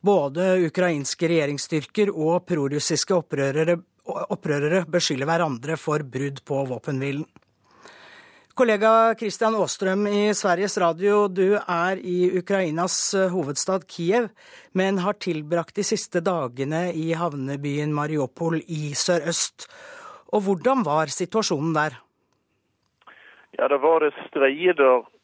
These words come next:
Speaker 2: tjugo kilometer öster om Mariupol i en by som heter Sjurokin och, och några andra grannbyar. Och när man var i Mariupol så kunde man höra artillerielden. Och jag träffade även, eh, befäl och soldater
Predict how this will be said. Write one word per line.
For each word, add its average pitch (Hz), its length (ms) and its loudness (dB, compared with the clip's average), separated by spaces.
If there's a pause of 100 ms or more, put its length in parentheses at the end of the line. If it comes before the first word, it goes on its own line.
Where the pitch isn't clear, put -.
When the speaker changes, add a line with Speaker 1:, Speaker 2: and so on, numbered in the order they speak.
(260)
Speaker 2:
tjugo 160 380 4
kilometer 139 800 4 (160)
öster 151 460 4
om 131 100 0
Mariupol 123 720 6
i 113 80 -2
en 113 360 -4
by 135 260 6
som 113 200 -8
heter 113 260 2
Sjurokin 120 840 2
och, 101 220 2 (440)
och 123 180 -2
några 127 340 6
andra 131 220 4
grannbyar. 117 680 6
Och 113 140 6
när 123 100 4
man 127 160 2
var 139 200 8
i - 20 0
Mariupol 120 640 4
så 123 120 -8
kunde 113 200 -6
man 113 200 2
höra 117 420 8
artillerielden. 101 1120 4 (640)
Och - 140 2
jag 139 120 8
träffade 139 440 6
även, 135 380 6
eh, 120 360 4
befäl 120 720 6
och - 240 -8
soldater 120 880 6